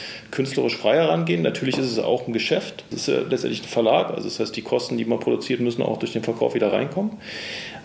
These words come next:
Aber im Zweifelsfall bin ich für das Experiment. Man baut ja eigentlich so ein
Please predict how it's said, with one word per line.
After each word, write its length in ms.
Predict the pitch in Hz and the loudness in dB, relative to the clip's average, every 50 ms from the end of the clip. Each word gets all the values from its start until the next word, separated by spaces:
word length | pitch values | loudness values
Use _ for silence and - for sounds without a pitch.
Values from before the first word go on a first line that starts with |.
| - - - | -16 -6 0
Aber 840 | - 104 113 120 120 135 139 135 131 131 131 131 131 165 131 - - | 2 4 4 6 6 6 6 8 8 8 8 8 8 6 6 4 2
im 120 | 120 110 | -2 -8
Zweifelsfall 680 | - - - - - 113 151 - - - 180 - 185 190 | -8 -4 0 2 2 2 2 0 0 2 4 4 4 2
bin 140 | 175 165 165 | 2 2 2
ich 160 | 175 175 175 | 2 0 -2
für 680 | - - - 170 170 175 175 175 175 175 170 175 175 175 | -4 -2 0 2 2 4 4 4 4 4 2 2 2 2
das 140 | 170 160 - | 0 0 0
Experiment. 480 | 170 165 - - 190 190 180 - - - - - - - - - - - - - - - - - - - - - - - | -2 -2 -2 -2 0 0 0 -2 -4 -6 -10 -14 -18 -18 -16 -14 -12 -12 -10 -10 -8 -8 -8 -8 -8 -10 -10 -10 -6 -2
Man 180 | 110 107 104 | -2 0 2
baut 320 | 104 107 104 113 139 139 - | 4 4 6 6 4 4 4
ja 260 | 117 107 104 101 95 | 6 6 6 4 2
eigentlich 460 | 90 87 101 - - 104 101 92 - | 0 -2 -2 -2 -2 -4 -2 -2 -2
so 100 | - - | -2 -2
ein 320 | 98 95 95 95 98 98 | 0 0 -2 -2 -4 -4